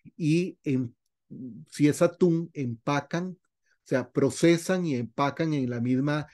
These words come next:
nave y exportan, eh, técnicamente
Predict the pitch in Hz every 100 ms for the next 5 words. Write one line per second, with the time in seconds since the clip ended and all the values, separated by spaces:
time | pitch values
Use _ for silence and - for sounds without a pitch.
0 | _ 151 147 135 135 151 - _ _ _
1 | _ 170 143 175 - _ 131 120 - -
2 | 160 156 - 120 107 95 _ _ _ _
3 | _ _ - 107 92 - 117 - 120 143
4 | 165 147 113 147 151